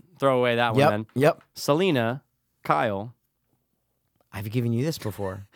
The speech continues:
Speaker 1: <laughs> Is that
Speaker 2: No,
Speaker 1: the one
Speaker 2: no,
Speaker 1: I
Speaker 2: no,
Speaker 1: got?
Speaker 2: wait, wait, stop, stop, stop. Selena Kyle. That is, she's the pop star or something in it. She's, like, the famous person in it. Selena
Speaker 1: No.
Speaker 2: Kyle. Really?
Speaker 1: No. Maybe you haven't given this then.
Speaker 2: Selena Kyle, dude,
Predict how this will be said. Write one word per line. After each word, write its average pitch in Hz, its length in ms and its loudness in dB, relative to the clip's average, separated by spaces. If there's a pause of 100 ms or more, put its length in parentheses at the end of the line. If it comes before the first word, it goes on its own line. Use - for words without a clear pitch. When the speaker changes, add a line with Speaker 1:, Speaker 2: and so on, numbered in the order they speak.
Speaker 1:
<laughs> - 200 -18
Is 127 100 -2
that 165 60 4
Speaker 2:
No, 160 80 6
Speaker 1:
the 143 60 4
one 135 180 2
Speaker 2:
no, 160 60 6
Speaker 1:
I 160 40 8
Speaker 2:
no, - 20 2
Speaker 1:
got? 147 220 6
Speaker 2:
wait, 170 140 6
wait, 135 80 -2
stop, - 360 0
stop, 135 220 0
stop. 123 240 -2
Selena 143 240 -4
Kyle. 113 320 -2 (400)
That 147 260 0
is, 151 280 2
she's 139 240 -2
the 139 140 0 (180)
pop - 260 0
star 120 220 0
or 110 40 -2
something 110 320 -6
in 107 100 -6
it. 95 60 -8
She's, 127 160 -6
like, 127 120 -4
the 127 60 -6
famous 131 300 0
person 107 300 -6
in 95 100 -6
it. - 80 -10
Selena 120 280 0
Speaker 1:
No. 113 60 0
Speaker 2:
Kyle. 104 360 0 (600)
Really? 240 420 -2
Speaker 1:
No. 104 600 -6
Maybe 127 220 -4
you 160 80 2
haven't 120 280 -2
given 101 200 -4
this 101 160 -8
then. 104 140 -4
Speaker 2:
Selena 160 340 -2
Kyle, 165 380 -2
dude, 110 60 -8